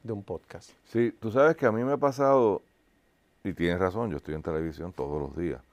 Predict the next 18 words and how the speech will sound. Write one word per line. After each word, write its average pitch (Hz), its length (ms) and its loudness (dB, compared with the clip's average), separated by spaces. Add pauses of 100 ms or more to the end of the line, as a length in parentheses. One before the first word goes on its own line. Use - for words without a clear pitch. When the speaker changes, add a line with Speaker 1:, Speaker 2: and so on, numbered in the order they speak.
(540)
Speaker 1:
Sí, 139 100 -10
que 113 160 -6
la 98 120 -10
gente 92 140 -4
Speaker 2:
Pero 85 440 0 (140)
tan 87 180 0
recientemente 113 640 -6
como 120 220 -6
este 123 180 -10
fin 123 160 -10
de 123 100 -8
semana 120 400 -6
que 80 80 -12
estaba 87 340 -10
en 110 60 -10
el 101 140 -8
Jazz 107 300 -4
Fest, - 320 -18